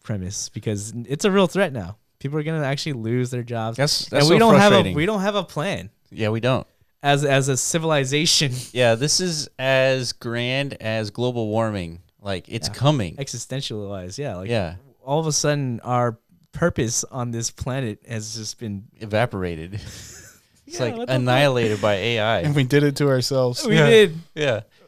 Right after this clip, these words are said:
Speaker 1: Or,
Speaker 2: For, for
Speaker 1: yeah.
Speaker 2: good reason. I mean, that's how technology progresses. I mean, how many humans are working in manufacturing facilities?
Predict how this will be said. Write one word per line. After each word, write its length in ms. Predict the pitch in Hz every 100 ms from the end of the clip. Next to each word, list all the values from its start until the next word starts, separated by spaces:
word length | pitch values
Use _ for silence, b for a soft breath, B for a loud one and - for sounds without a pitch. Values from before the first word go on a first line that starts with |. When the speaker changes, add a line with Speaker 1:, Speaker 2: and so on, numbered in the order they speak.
| -
Speaker 1:
Or, 300 | 196 175 175 165
Speaker 2:
For, 180 | 202 160
for 100 | 190
Speaker 1:
yeah. 60 |
Speaker 2:
good 120 | 147 151
reason. 340 | 185 208 147
I 60 | 131
mean, 160 | 135 135
that's 180 | 156
how 140 | 190 190
technology 580 | - 143 139 131 160 170
progresses. 580 | 160 151 190 208 107
I 60 | 113
mean, 160 | 139 135
how 140 | 170
many 220 | 208 190
humans 340 | 139 180 180 139
are 80 | 123
working 380 | 131 143 139
in 320 | 135 135 131 131 _ _
manufacturing 800 | 117 151 175 156 151 185 - 143
facilities? 720 | - 95 104 85 62 58 -